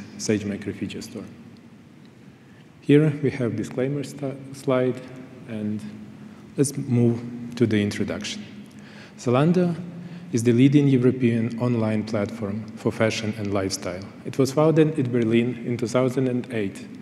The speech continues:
Now, we are bringing fashion to almost fifty million active customers across twenty-five European markets, offering clothing,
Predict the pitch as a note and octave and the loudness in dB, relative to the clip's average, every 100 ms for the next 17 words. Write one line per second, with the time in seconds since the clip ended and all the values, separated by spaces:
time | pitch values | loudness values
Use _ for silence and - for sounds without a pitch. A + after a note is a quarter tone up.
0 | - - - C3 C3 E3 D3 - - - | -16 -20 -10 -2 2 2 -2 -8 -16 -18
1 | - C#3 B2 B2 A#2 A#2+ - - - - | -10 0 4 6 4 0 -4 -10 -14 -16
2 | - - - D3 D#3 D#3 D3+ D3+ C3+ B2 | -18 -16 2 4 6 6 6 4 2 2
3 | - A#2+ B2 - - - A#2 A#2 A#2 A#2+ | -2 -2 -4 -8 -12 0 0 0 0 2
4 | A#2 A2+ - D3 C#3+ - C3 B2 A#2+ A#2 | 2 0 0 2 2 2 2 2 2 2
5 | A#2 A#2 A#2 A#2 - G#2 G#2 G2+ - G2+ | 0 -2 -4 -4 -4 -4 -4 -6 -6 -8
6 | G#2 - - - - A2 G#2 - - B2 | -8 -10 -12 -12 -4 -2 -2 -6 -2 0
7 | B2+ C3+ B2 A#2 G#2+ G#2+ - - - - | 0 -2 -2 0 2 0 -4 -12 -14 -8
8 | - A#2 A2+ G#2+ A2 G#2+ A2 G#2+ A2+ A2+ | 2 4 4 2 2 2 -2 -6 -8 -10
9 | A2 G#2 - F#2+ - - - - - - | -4 -4 -4 -6 -10 -12 -14 -18 -18 -20
10 | - - B2+ C3 C#3 C3+ C3+ C3 C#3 D3 | -20 -2 0 6 6 6 2 4 6 8
11 | C#3+ D3 C#3+ | 6 4 2